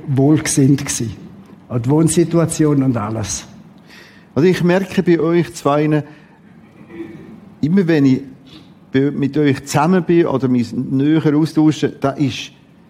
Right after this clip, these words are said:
Speaker 2: so eine konstante Zufriedenheit. Es gibt Momente gegeben, wo ich denke, „Was ist da gespielt?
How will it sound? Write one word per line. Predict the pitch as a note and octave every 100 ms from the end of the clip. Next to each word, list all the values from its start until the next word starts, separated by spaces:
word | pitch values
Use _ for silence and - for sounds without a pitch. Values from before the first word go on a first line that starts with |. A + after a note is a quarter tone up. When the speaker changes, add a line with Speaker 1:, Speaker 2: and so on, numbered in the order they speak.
| - - - - - B2
Speaker 2:
so | D#3+
eine | A3
konstante | A#3 - D3+ B2 - A#2+ C#3 A3+ A#3 D3
Zufriedenheit. | - - B2+ - F#3+ E3+ A2+ - - - - _ - -
Es | -
gibt | - -
Momente | B2 C3+ G#3+ B3
gegeben, | - D#3+
wo | A#2
ich | A#2
denke, | - A#2 A#2+ - A#2 A2
„Was | B2
ist | B2+ - -
da | G2
gespielt? | - - - G3 A#3